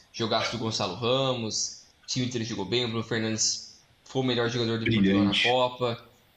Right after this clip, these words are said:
Speaker 1: É, pra mim, né, o Bruno Fernandes foi o melhor, o Pepe foi muito bem, o Dalot foi bem, mas eu acho que o Bruno Fernandes foi o melhor pra mim.
Speaker 2: Os caras do City foram mal, né?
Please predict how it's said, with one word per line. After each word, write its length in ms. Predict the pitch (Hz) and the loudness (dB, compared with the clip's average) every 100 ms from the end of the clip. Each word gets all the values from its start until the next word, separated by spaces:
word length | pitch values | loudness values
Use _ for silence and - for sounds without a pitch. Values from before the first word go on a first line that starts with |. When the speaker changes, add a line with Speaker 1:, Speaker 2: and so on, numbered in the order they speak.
| - - | -20 -20
Speaker 1:
É, 240 | - 80 80 | -12 -10 -6
pra 200 | 117 110 | -4 -2
mim, 200 | 117 131 | 0 0
né, 220 | 123 127 - | -2 -6 -10
o 20 | |
Bruno 140 | 113 | -10
Fernandes 280 | 113 110 107 | -4 -4 -4
foi 100 | 113 | -4
o 40 | |
melhor, 340 | 104 95 113 - | -4 -2 -2 0
o 40 | |
Pepe 220 | 120 123 | -2 -4
foi 80 | 120 | -6
muito 180 | 107 107 | -8 -6
bem, 560 | 101 117 123 117 - - _ | -2 0 2 -2 -6 -18 _
o 40 | 131 | -2
Dalot 300 | 139 139 139 | 0 0 0
foi 120 | 117 | -2
bem, 540 | 117 127 131 127 - - _ _ _ _ _ _ _ _ _ _ - | 2 2 2 0 -4 -18 _ _ _ _ _ _ _ _ _ _ -10
mas 260 | 104 110 117 | -4 -2 0
eu 120 | 117 | 0
acho 140 | 117 | -2
que 60 | 123 | -2
o 80 | 135 | 0
Bruno 100 | 127 | 0
Fernandes 300 | 131 117 117 | 0 -2 -2
foi 100 | - | -2
o 40 | 123 | -2
melhor 280 | 127 120 113 | 0 0 -2
pra 140 | 143 | -2
mim. 300 | 139 110 104 - _ _ _ _ | -2 -4 -6 -12 _ _ _ _
Speaker 2:
Os 120 | 123 - | -2 0
caras 300 | 135 165 175 | 2 2 2
do 80 | |
City 260 | 147 147 147 | 2 2 2
foram 280 | - 170 170 | 2 2 4
mal, 280 | 147 131 131 | 4 4 4
né? 340 | 131 147 | 4 2